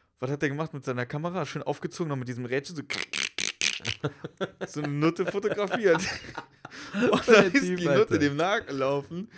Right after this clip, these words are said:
Speaker 1: hat die Kamera weggenommen, so, „Where you from? Where you from?“ „Äh, I'm from Germany.“ „Hitler, Hitler, Hitler.“ Das
Speaker 2: Ach
Speaker 1: ging
Speaker 2: du
Speaker 1: richtig ab.
Speaker 2: Scheiße.
Speaker 1: Doch, die Kamera haben wir nie wieder gesehen.
Speaker 2: <laughs> Wie denn auch, Alter?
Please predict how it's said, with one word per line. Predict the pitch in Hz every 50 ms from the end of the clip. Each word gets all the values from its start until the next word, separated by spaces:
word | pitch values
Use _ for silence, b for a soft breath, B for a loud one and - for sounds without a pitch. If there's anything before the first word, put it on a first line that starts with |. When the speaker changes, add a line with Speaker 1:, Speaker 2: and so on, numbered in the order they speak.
| B B B B B
Speaker 1:
hat | B 165 160 -
die | 160 139
Kamera | - 196 208 214 208 175 151 139
weggenommen, | 131 135 131 139 139 139 147 151 151 143 131
so, | 131 131 123
„Where | 139 165 170
you | 156 139 135
from? | 120 131 127 113 117
Where | 131 156 165 151
you | 139
from?“ | 123 123 127 120 113 110 110 b b b b b b b b -
„Äh, | 147
I'm | 147 143 143 143 151 - 170 180 185
from | - - 180 175 175 170
Germany.“ | - 170 175 196 208 208 196 185 180 165 156 147 135 _ _ _ B B B B B
„Hitler, | - 294 285 285 - 165 147 123 131 147 -
Hitler, | 269 302 311 302 - 190 156 143 -
Hitler.“ | - 240 - - 359 - 185 147 135
Das | 123 120
Speaker 2:
Ach | -
Speaker 1:
ging | 160 156
Speaker 2:
du | -
Speaker 1:
richtig | - 165 170 196 214 - - 143 156 170 170 175
ab. | 165 165 175
Speaker 2:
Scheiße. | 120 104 92 82 78 B B B -
Speaker 1:
Doch, | 135 139 143
die | - 123
Kamera | 120 131 127 127 120
haben | 120 117
wir | 113 110
nie | 110 113
wieder | 113 123 123 120 113
gesehen. | 104 101 107 107 110 147 - B B B B B 156
Speaker 2:
<laughs> | - 156 - - - 165 143 -
Wie | 185 190
denn | - - 196 240 - - 202
auch, | 226 202 - - -
Alter? | - - - 170 180 - 139 123 107 92 -